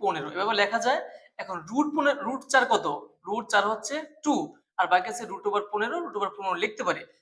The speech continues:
তাহলে এখান থেকে লিখতে পারি আমরা টু root over পনেরো। এই লাইনটা ক্লিয়ার? এখন দেখো বা এক্স স্কয়ার ইকুয়াল, যেহেতু আমরা এক্স এর মানটা বের করবো, এক্স ইকুয়াল হচ্ছে রুট ফাইভ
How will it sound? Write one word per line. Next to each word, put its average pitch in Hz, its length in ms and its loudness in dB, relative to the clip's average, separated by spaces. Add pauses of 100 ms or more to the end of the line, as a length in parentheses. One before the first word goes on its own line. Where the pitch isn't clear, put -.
তাহলে - 140 -18 (120)
এখান 240 220 0
থেকে 262 220 -2
লিখতে 196 200 -4
পারি 185 180 -2
আমরা 160 180 4 (380)
টু 180 140 -8 (500)
root 170 220 -6
over 208 200 4 (380)
পনেরো। 160 300 -2 (420)
এই 185 80 -4
লাইনটা 202 240 -4
ক্লিয়ার? 202 220 6 (960)
এখন 262 260 8
দেখো 185 220 4 (560)
বা 156 180 10 (1300)
এক্স 196 240 2 (100)
স্কয়ার 269 300 6 (180)
ইকুয়াল, 175 340 4 (120)
যেহেতু 208 260 -2
আমরা 220 120 4 (140)
এক্স - 220 -2
এর 226 120 6
মানটা 214 240 4
বের 190 140 0
করবো, 160 160 -2 (180)
এক্স 208 240 0
ইকুয়াল 226 220 -2
হচ্ছে 226 180 -6
রুট 190 260 -4
ফাইভ 208 140 -4